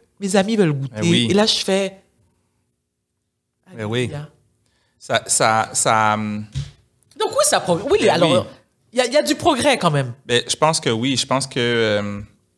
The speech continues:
Speaker 2: il y a, il y a clairement, en fait, une évolution parce qu'il y a un métissage des cultures. Donc, moi, c'est ce que j'entends là-dedans. Puis,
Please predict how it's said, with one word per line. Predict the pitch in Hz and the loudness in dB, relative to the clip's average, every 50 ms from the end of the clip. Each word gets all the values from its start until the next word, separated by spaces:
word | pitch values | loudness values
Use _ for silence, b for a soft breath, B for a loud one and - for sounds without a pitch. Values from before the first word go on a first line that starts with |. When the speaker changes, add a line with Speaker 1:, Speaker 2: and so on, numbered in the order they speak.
| _ _ _ _ _ _ _ _ _ _ _ _ _ _ _ _ _ _ _ _ _ _ _ _ 123 | _ _ _ _ _ _ _ _ _ _ _ _ _ _ _ _ _ _ _ _ _ _ _ _ -20
Speaker 2:
il | 110 | -6
y | 110 107 | -2 0
a, | 107 107 107 107 107 101 | 2 2 4 4 2 0
il | - - - - _ _ _ _ - - | -2 -6 -16 -20 _ _ _ _ -6 -4
y | |
a | 101 104 | -4 -4
clairement, | - - - - 143 139 131 131 131 131 143 156 151 131 | -4 -8 -6 0 0 2 2 2 2 2 4 4 2 2
en | 110 104 | 0 0
fait, | - 127 127 - - | -2 -4 -4 -4 -4
une | 123 117 110 113 | -2 0 2 2
évolution | 113 107 107 113 107 107 104 104 - - - 113 113 117 120 127 135 139 131 117 110 - _ _ _ _ _ _ _ | 0 2 2 2 2 2 2 2 2 2 2 2 4 4 4 4 2 2 0 -2 -6 -10 _ _ _ _ _ _ _
parce | 104 98 - - | -6 -6 -6 -4
qu'il | - 135 139 139 139 131 113 107 | -2 0 0 2 2 2 2 2
y | 107 110 | 2 2
a | 110 | 2
un | 110 | 2
métissage | 107 110 107 107 - - 131 127 107 | 2 0 -2 -4 0 0 0 0 0
des | 110 | -4
cultures. | 104 - 107 104 - - - 143 151 147 127 | -6 -6 -8 -4 -2 -2 0 0 0 -2 -2
Donc, | 110 110 107 | -2 -2 0
moi, | 107 117 127 | 2 2 2
c'est | - - 123 | 2 2 0
ce | - | -2
que | - 117 107 | -2 -4 -2
j'entends | 104 110 107 101 104 - 123 131 131 | 0 0 -2 -2 -2 -2 0 0 2
là-dedans. | 127 117 110 107 107 120 131 139 139 | 0 0 -2 -2 -2 -2 -2 -2 -2
Puis, | 135 131 113 107 107 | -4 -8 -8 -8 -8